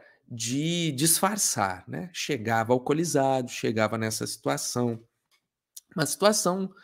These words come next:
muito triste, que constrói a desarmonia de todo o núcleo familiar, prejudicando o processo de aprendizado, de evolução do, de todos eles.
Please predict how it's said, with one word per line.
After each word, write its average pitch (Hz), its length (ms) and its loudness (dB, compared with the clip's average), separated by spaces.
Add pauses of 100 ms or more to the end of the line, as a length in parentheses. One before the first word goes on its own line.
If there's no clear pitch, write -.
(200)
muito 247 180 2
triste, - 800 4 (380)
que 202 100 -4
constrói 226 800 6
a 170 40 4
desarmonia 147 1000 4 (1200)
de 147 140 2
todo 185 640 8
o 156 80 4
núcleo 131 520 2 (300)
familiar, 127 720 0
prejudicando 175 1200 4 (240)
o 185 80 -2
processo 170 500 4
de 175 80 4
aprendizado, 160 1000 4
de 143 320 -2
evolução 208 600 0
do, 403 300 -2
de 220 160 0
todos 254 340 2
eles. 127 540 0